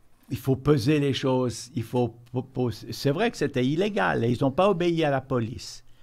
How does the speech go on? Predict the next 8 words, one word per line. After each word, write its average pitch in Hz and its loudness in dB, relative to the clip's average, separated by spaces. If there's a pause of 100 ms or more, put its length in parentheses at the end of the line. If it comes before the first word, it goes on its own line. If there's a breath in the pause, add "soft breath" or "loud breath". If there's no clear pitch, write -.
(220 soft breath)
Mais 165 6 (580)
d'un 196 8
côté, 151 4 (140)
il 127 2
y 135 4
a 131 6
cette 123 0
chose 117 2